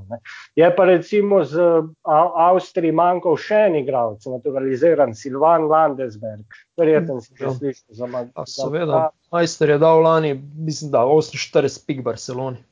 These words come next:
Speaker 1: Tako, ja, za Maccabi je tudi igral, bil eden boljših strelcev tudi Eurocupa v lanski sezoni.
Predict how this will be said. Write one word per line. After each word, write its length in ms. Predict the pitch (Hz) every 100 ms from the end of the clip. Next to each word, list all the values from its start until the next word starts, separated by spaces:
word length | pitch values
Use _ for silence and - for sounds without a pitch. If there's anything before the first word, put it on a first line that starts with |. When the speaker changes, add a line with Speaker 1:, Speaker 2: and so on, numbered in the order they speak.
| _ _ -
Speaker 1:
Tako, 460 | 151 143 175 175 151
ja, 280 | 147 151
za 180 | 131 143
Maccabi 600 | 143 143 139 170 175 160
je 180 | 160 151
tudi 260 | 160 151 151
igral, 420 | 131 151 151 139
bil 260 | 131 143 143
eden 360 | 143 147 135
boljših 440 | 143 156 135 - 120
strelcev 600 | - 147 151 143 - 127
tudi 220 | 143 -
Eurocupa 680 | 147 143 131 - 180 180 143
v 140 | 131
lanski 440 | 139 139 135 - 127
sezoni. 600 | - 120 139 151 151